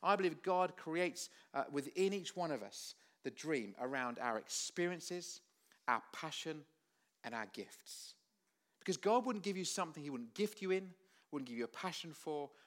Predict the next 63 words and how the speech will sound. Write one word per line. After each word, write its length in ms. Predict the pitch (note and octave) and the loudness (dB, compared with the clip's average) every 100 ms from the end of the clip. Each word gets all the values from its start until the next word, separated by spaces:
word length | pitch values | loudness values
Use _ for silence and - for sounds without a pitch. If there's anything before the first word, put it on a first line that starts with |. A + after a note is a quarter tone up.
| _ | _
or 160 | C3+ B2 | -4 -2
give 160 | C3+ | -4
you 80 | B2+ | 0
life 280 | C#3 C#3+ C3 | 2 0 -2
experience 420 | - - C#3 A2+ | -8 -6 -6 -6
to 80 | B2 | -10
help 160 | B2+ | -10
shape 380 | - - A#2+ - | -8 -6 -8 -8
you 100 | A2+ | -10
in. 160 | F#2+ F2+ _ _ _ _ _ _ | -10 -12 _ _ _ _ _ _
God 300 | - G3+ G#3+ | 2 2 2
gives 180 | G#3 F3+ | 2 0
us 140 | E3+ - | -2 -6
a 100 | C3+ | -10
vision 480 | B2 F#3+ F3 F3 - - | 2 4 4 -4 -8 -8
and 200 | C3 A#2+ | -6 -4
dreams 480 | G#2 C#3+ E3 C3+ A#2 | -6 0 0 0 -2
around 240 | B2 A#2+ A#2+ | -2 -4 -4
things 300 | - E3 C3+ | -8 -6 -8
he's 160 | B2+ - | -12 -4
already 260 | E3 D#3+ | -2 -2
desired 580 | C3+ A#2+ C#3 C#3 C#3+ C#3+ | -6 -6 -2 -2 -2 -4
us 180 | C#3+ - | -8 -10
and 200 | A#2 G2+ | -12 -10
wired 380 | A2+ C3 C3+ C3 | -6 -6 -6 -8
us 100 | B2 | -12
to 120 | - | -14
do. 180 | G#2+ G#2+ D#2+ - _ _ _ _ _ _ _ _ _ - | -10 -8 -8 -16 _ _ _ _ _ _ _ _ _ -6
You 60 | |
know, 60 | E3 | 0
God 200 | F#3 A3+ | 4 4
is 80 | G#3+ | 4
not 120 | G3+ | 0
gonna 140 | F3+ E3+ | 0 -4
say 160 | - G3 | 0 0
to 120 | F3+ | 2
you, 100 | E3 | 4
"I'm 120 | E3 | 4
calling 260 | - G3+ G3 | 4 0 0
you 40 | E3+ | -2
to 100 | E3+ | -2
another 220 | E3 D#3 | -2 0
nation." 300 | F3+ F#3 C#3+ | -2 -2 -2
You 40 | |
go, 120 | C#3 | 2
"I, 200 | C3+ C#3+ - | 4 4 0
I 80 | C#3 | -6
hate 180 | D3+ - | -4 -4
other 160 | C3+ | -4
countries." 680 | - D3 - - - - - _ _ _ _ _ D4 - _ _ _ | -6 -12 -12 -16 -16 -20 -20 _ _ _ _ _ -20 -20 _ _ _
God, 160 | F#3+ D#3 | -2 2
God 200 | G3 E3 | 2 4
loves 400 | F3 G#3 D3 C3+ | 6 4 2 -2
you 220 | A#2+ A#2 | 0 0
and 100 | C3 | -2
he 80 | C#3 | -2
made 480 | D3 F3 F#3+ D#3+ | 0 0 0 -4
you 80 | A#2+ | -8
the 80 | A#2+ | -2
way 160 | C#3 C#3 | -2 -2
he 160 | C3 | -4
made 360 | A#2+ E3 F3+ B2 | -4 -4 -4 -6
you, 200 | A2 | -8